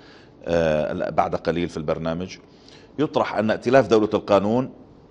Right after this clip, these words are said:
سيكون منغلق العراق، وائتلاف دولة القانون لا يريد علاقات طبيعية مع الجوار وإلى آخره،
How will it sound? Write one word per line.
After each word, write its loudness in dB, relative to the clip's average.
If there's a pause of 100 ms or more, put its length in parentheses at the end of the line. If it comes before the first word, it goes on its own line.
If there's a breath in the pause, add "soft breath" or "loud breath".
(360)
سيكون -2
منغلق -2
العراق، -2
وائتلاف 0
دولة 0
القانون -2
لا 4
يريد 2
علاقات 0
طبيعية -2
مع -2
الجوار 2
وإلى -2
آخره، -6